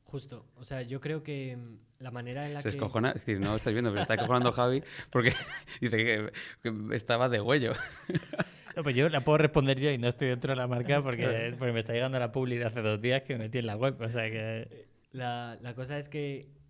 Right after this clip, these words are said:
Speaker 1: mm, la mejor manera de, de crear, eh, que a-, que un,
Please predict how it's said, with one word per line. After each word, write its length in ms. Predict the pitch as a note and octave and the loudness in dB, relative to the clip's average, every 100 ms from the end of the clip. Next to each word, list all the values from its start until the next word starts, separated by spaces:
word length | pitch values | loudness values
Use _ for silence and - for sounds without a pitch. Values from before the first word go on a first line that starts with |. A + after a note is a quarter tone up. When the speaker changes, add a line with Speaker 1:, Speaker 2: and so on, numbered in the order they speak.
| _ _ - | _ _ -16
Speaker 1:
mm, 360 | C3+ B2 A#2+ A#2 | -12 -10 -10 -10
la 120 | A#2 | -10
mejor 280 | A2+ C3 C#3 | -10 -8 -8
manera 320 | C#3 C#3 B2+ | -8 -6 -6
de, 420 | A#2 A2+ A2 G2 | -8 -8 -10 -12
de 140 | A2 A2+ | -14 -12
crear, 460 | A2+ A#2+ B2+ B2+ - - | -8 -6 -8 -10 -16 -18
eh, 580 | A#2+ A2+ A2+ G#2+ G#2 - _ _ _ _ _ _ _ _ _ | -14 -12 -12 -12 -14 -20 _ _ _ _ _ _ _ _ _
que 100 | B2+ | -10
a-, 220 | B2+ B2 | -10 -10
que 100 | - | -8
un, 340 | C#3 C#3+ C#3+ | -6 -6 -10